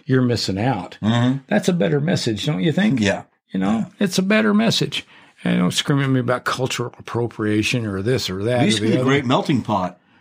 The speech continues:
Speaker 1: Yeah.
Speaker 2: Now
Speaker 1: Well,
Speaker 2: we're scooping out what we want from this side of the pot and putting it over here and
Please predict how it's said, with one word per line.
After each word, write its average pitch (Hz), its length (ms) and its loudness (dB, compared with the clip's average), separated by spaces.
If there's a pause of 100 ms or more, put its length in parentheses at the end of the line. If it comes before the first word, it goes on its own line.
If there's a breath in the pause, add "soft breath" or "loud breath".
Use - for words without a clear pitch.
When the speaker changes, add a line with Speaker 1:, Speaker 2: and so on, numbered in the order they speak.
(480 soft breath)
Speaker 1:
Yeah. 131 280 -2 (520)
Speaker 2:
Now 139 160 0
Speaker 1:
Well, 185 100 4
Speaker 2:
we're 185 40 0
scooping 147 420 2
out 139 220 2
what 147 160 0
we 143 100 0
want 147 300 2
from - 160 -6
this 143 180 -2
side 139 240 0
of 120 60 -6
the 113 80 -10
pot 139 360 0
and - 80 -20
putting 143 200 -6
it 123 80 -4
over 127 160 -2
here 127 500 -4
and 107 160 -6